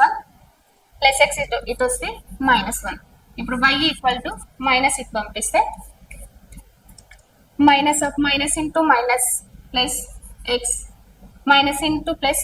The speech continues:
minus one. ఇప్పుడు ఏంటి మనకు y equal to x minus one వచ్చింది. ఇప్పుడు x equal to one తీసుకున్నాం అనుకోండి,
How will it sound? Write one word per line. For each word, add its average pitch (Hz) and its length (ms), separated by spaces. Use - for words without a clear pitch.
minus 240 320
one. - 100
ఇప్పుడు - 180
ఏంటి 294 220
మనకు - 280
y 247 40
equal 247 360
to 392 60
x - 200
minus 240 260
one 285 180
వచ్చింది. - 320
ఇప్పుడు 302 260
x - 40
equal 311 280
to 381 80
one 277 180
తీసుకున్నాం 262 460
అనుకోండి, 240 380